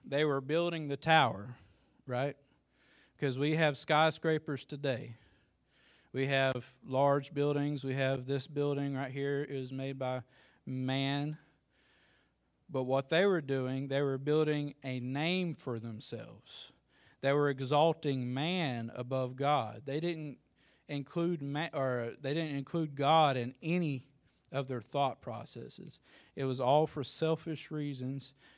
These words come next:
to make themselves a name for when they die, people will remember them.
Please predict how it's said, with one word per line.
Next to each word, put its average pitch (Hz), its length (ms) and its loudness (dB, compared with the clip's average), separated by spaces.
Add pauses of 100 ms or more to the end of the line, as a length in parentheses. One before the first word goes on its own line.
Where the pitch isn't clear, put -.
(120)
to 135 100 -6
make 135 380 -2
themselves 127 640 -2
a 117 80 -8
name 120 500 -4
for 113 220 -8
when 131 260 -4
they 135 180 -2
die, 147 540 2 (520)
people 160 340 -2
will 156 220 -2
remember 156 500 -4
them. 104 360 -16